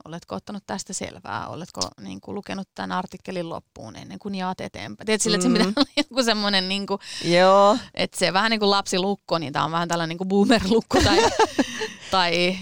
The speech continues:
Speaker 1: ö, en tiedä itse asiassa, minkä ikäiset tahansa harjoittaa tätä, että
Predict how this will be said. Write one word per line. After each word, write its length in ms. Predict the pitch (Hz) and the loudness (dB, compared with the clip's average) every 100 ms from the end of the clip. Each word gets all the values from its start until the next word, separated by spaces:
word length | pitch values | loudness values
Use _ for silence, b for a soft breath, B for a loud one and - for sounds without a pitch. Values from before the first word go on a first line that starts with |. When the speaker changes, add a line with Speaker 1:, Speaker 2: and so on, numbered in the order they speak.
| - | -4
Speaker 1:
ö, 380 | 151 190 175 170 | -2 2 2 2
en 180 | 185 185 | 0 -2
tiedä 400 | 180 170 165 180 | 0 2 2 0
itse 260 | 175 - 170 | -4 -4 -2
asiassa, 300 | 165 175 180 | -2 -4 -4
minkä 220 | 175 175 | -4 -4
ikäiset 320 | 180 175 190 - _ | -4 -4 -8 -12 _
tahansa 300 | 202 180 175 | -6 -4 -2
harjoittaa 520 | 185 170 170 - 170 | -2 -2 -4 -2 -2
tätä, 280 | 160 160 160 | 0 0 0
että 140 | - | -2